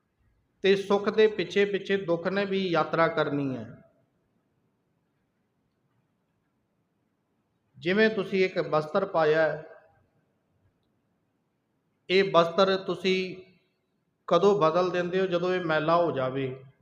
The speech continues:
ਤੁਸੀਂ ਦੂਜਾ ਬਸਤਰ ਪਾ ਲੈਂਦੇ ਹੋ। ਫਿਰ ਜਦੋਂ ਉਹ ਮੈਲਾ ਹੋ ਜਾਏ, ਫਿਰ ਉਹਨੂੰ ਬਦਲ ਕੇ ਦੂਜਾ ਪਾ ਲੈਂਦੇ ਹੋ। ਗੁਰੂ ਗ੍ਰੰਥ ਸਾਹਿਬ ਮਹਾਰਾਜ ਜੀ ਦੀ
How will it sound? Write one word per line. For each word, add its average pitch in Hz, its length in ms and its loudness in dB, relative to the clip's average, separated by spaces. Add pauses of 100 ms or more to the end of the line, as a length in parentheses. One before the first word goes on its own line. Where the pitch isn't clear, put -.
(280)
ਤੁਸੀਂ 175 380 -6
ਦੂਜਾ 170 500 -2
ਬਸਤਰ 151 300 -4
ਪਾ 143 240 -2
ਲੈਂਦੇ 127 440 -6
ਹੋ। 117 60 -20 (2000)
ਫਿਰ 202 220 4
ਜਦੋਂ 208 260 2
ਉਹ 220 280 8
ਮੈਲਾ 202 360 4
ਹੋ 196 200 2
ਜਾਏ, 175 400 2
ਫਿਰ 202 180 4
ਉਹਨੂੰ 214 380 2
ਬਦਲ 170 300 2
ਕੇ 165 160 -6
ਦੂਜਾ 139 380 0
ਪਾ 165 240 2
ਲੈਂਦੇ 160 380 -4
ਹੋ। 151 200 -8 (2750)
ਗੁਰੂ 185 240 0
ਗ੍ਰੰਥ 208 280 4
ਸਾਹਿਬ 226 220 4
ਮਹਾਰਾਜ 170 420 4
ਜੀ 196 100 -4
ਦੀ 214 140 -4